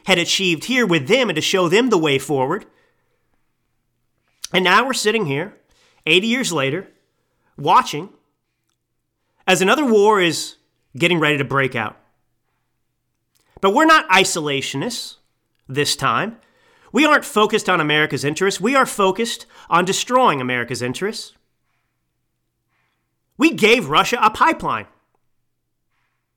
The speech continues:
I'm talking, of course, about the Nord Stream two. Biden waived sanctions. Sanctions that allowed the Russians to complete the Nord Stream two pipeline. It's a natural gas pipeline, by the way.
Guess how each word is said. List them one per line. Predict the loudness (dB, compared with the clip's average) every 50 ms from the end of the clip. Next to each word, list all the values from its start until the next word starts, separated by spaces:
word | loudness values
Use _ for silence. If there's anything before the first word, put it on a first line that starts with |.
| _ _ _ _ _ _ _ _ _ _ _ _ -2 -2
I'm | 0 2
talking, | 4 4 4 4 4 0
of | -2 0
course, | 2 2 2 2
about | 2 0 -2 0
the | 0
Nord | -2 0 2 2 2 2 2
Stream | -2 -6 -4 -4 -2 -2 -2
two. | -2 -2 -4 -4 -4 -6 -8 _ _ _ _ _ _ _ _ _ _ _ _ _ _ _ _ _ _ _ _ _ _ _ -14
Biden | -4 2 4 6 6 6 4 4 2
waived | 4 4 2 2 2
sanctions. | 0 0 0 0 -2 -4 -8 -10 -12 -16 -20 -20 -20 _ _ _ _ _ _ _ _ _ _ _ _ _ _ _ _ _ _ _
Sanctions | -4 0 2 2 2 2 0 -2 -2 -2 -2
that | -2
allowed | 0 2 4 4 4 4 4
the | 2 0
Russians | 2 2 2 2 2 -2 -4 -4 -6 -10 -10 _
to | -2 -2
complete | -2 -2 -2 -4 0 2 2 2 2 0 -2
the | -2
Nord | 0 0 0 0 0
Stream | -2 -2 -2 -4 -6 -6
two | -6 -6 -6 -4
pipeline. | -2 0 0 0 0 -2 -2 -2 -2 -2 -6 -12 _ _ _ _ _ _ _ _ _ _ _ _ _ _ _ _ _ _ _ _ _ _ _ _ _ _ _ 2
It's | 2 2 4 4
a | 2
natural | 2 2 2 2 2 2 0 0
gas | 2 2 2 4 4 2 0 0
pipeline, | 0 0 0 0 0 0 -2 -2 0
by | 0 0 0 0
the | -2
way. | -2 -2 -2 -2 -2 -4 -6